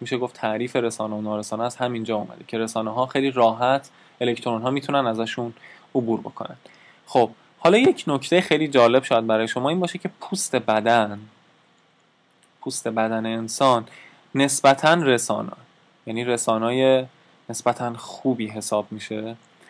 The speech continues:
و الکترون‌ها رو می‌تونه خیلی خوب از خودش عبور بده. بنابراین وقتی که شما و من نمی‌خوام مدارش رو دقیق براتون بکشم، اما وقتی که شما،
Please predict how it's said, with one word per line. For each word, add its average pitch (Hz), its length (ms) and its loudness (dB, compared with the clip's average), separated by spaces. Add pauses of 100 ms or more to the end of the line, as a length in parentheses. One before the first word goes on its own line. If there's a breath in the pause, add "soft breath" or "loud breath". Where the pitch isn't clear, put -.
(220 soft breath)
و 131 60 8
الکترون‌ها 143 580 6
رو 175 60 4
می‌تونه 180 340 0
خیلی 170 200 -2
خوب 165 260 0
از 131 180 4
خودش 147 540 0 (420 soft breath)
عبور 113 300 0
بده. - 160 -16 (400 soft breath)
بنابراین 170 720 6
وقتی 180 300 2
که 220 120 -2
شما 127 580 4 (440)
و 117 80 -6
من 131 160 0
نمی‌خوام 123 360 -2
مدارش 113 480 -2
رو 113 100 -6
دقیق 107 320 -4
براتون 107 380 -4
بکشم، 107 280 -12
اما 139 140 -4
وقتی 160 280 -2
که 180 60 -6
شما، 113 500 0